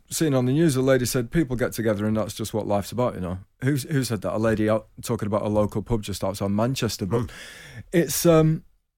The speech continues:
Speaker 1: the community that comes together in those, um,
Speaker 2: Yeah.
Speaker 1: spaces. I think that people, um, are going to be bringing their A game, hopefully.
Speaker 2: Um,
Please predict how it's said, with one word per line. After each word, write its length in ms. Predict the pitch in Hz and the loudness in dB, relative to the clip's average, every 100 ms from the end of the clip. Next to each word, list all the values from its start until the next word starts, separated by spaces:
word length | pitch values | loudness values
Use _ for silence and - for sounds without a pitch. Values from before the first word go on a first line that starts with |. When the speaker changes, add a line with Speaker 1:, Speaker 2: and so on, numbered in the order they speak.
| _ _ _ - _ _ _ _ _ - | _ _ _ -20 _ _ _ _ _ -8
Speaker 1:
the 60 | |
community 640 | - 165 165 196 196 143 117 | -2 2 4 6 4 2 -2
that 200 | 101 104 - | -2 -6 -8
comes 240 | - 135 117 | -8 -6 -6
together 380 | 113 127 113 107 | -4 -4 -2 -2
in 100 | 110 | -2
those, 360 | 110 110 - | -2 -2 -4
um, 220 | 107 98 92 | -6 -4 -4
Speaker 2:
Yeah. 180 | 147 113 | -4 -6
Speaker 1:
spaces. 680 | - - 127 120 - 85 | -6 0 0 0 -6 -6
I 80 | 110 | -6
think 300 | 127 180 170 | -2 -2 -2
that 220 | 151 117 | -4 -6
people, 520 | - 143 131 123 123 117 | -4 -4 -4 -4 -2 0
um, 360 | 117 120 113 - - - - _ _ _ - | 2 0 -2 -6 -14 -20 -20 _ _ _ -2
are 300 | 127 127 120 | 2 2 2
going 180 | 127 | 0
to 120 | 117 110 | -2 -2
be 140 | 113 | -2
bringing 500 | 107 117 117 117 113 | 0 2 2 2 2
their 220 | 110 107 - | 0 0 0
A 200 | 120 123 | 0 0
game, 340 | 113 90 85 | -2 -4 -4
hopefully. 480 | 87 139 - - 117 - - _ _ - - | -2 -4 -4 -10 -10 -10 -20 _ _ -14 -4
Speaker 2:
Um, 380 | 160 160 165 | -2 -2 -4